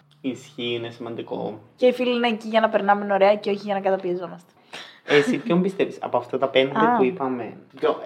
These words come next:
Speaker 1: ας πούμε,
Speaker 2: Ξανά.
Speaker 1: εσύ ποιον πιστεύεις ότι υιοθετάς πιο πολύ από τα δικά σου άτομα γύρω σου;
Speaker 2: Εντάξει, νομίζω το πρώτον είναι το,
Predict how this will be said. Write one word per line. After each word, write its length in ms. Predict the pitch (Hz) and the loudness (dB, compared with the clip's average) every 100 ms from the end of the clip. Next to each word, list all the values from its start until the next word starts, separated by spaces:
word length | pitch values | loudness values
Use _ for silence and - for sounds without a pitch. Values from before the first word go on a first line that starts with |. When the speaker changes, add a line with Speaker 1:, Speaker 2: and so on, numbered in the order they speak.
| 139 | -2
Speaker 1:
ας 140 | 143 | -2
πούμε, 140 | 156 | 0
Speaker 2:
Ξανά. 200 | 156 220 | 4 6
Speaker 1:
εσύ 100 | 202 190 | 6 4
ποιον 140 | 156 | 0
πιστεύεις 340 | 160 156 131 | -2 -2 -2
ότι 140 | 135 131 | -4 -4
υιοθετάς 920 | 123 127 123 - _ _ - 123 120 - | -4 -6 -10 -14 _ _ 2 2 0 -8
πιο 80 | |
πολύ 320 | 127 123 123 127 | -6 -4 0 0
από 380 | - - 123 - _ _ | 0 -4 -6 -8 _ _
τα 140 | 139 | 0
δικά 300 | - - 127 | 0 2 2
σου 120 | 127 123 | 2 -2
άτομα 260 | 110 117 | -4 -8
γύρω 280 | 110 110 104 | -8 -8 -8
σου; 220 | - - - _ _ _ | -12 -18 -20 _ _ _
Speaker 2:
Εντάξει, 360 | 226 226 226 233 | -2 -2 -2 -8
νομίζω 380 | 208 202 208 240 | -6 0 2 4
το 180 | 254 - - | 2 0 -2
πρώτον 760 | 233 208 202 226 - 220 240 311 320 - | 4 6 6 4 6 8 8 4 -4 -12
είναι 440 | 226 226 240 247 | -10 -6 -4 -4
το, 80 | - | 0